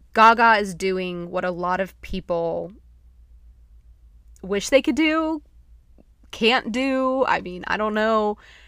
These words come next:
She is everything, and, I mean, looking forward to the future, upcoming shows,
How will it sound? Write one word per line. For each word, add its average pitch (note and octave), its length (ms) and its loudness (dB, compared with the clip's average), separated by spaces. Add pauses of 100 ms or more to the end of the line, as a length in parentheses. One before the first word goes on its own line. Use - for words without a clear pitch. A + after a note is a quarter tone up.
(120)
She A3+ 480 -4
is G3 640 -4 (1000)
everything, G#3+ 680 0
and, F#3 560 -2
I G3 60 0
mean, F3+ 240 -6
looking G3+ 400 -6
forward F3 480 -2
to - 120 -12
the E3+ 80 -4
future, A#3+ 760 0 (640)
upcoming F#3+ 460 -2
shows, F#3 460 -2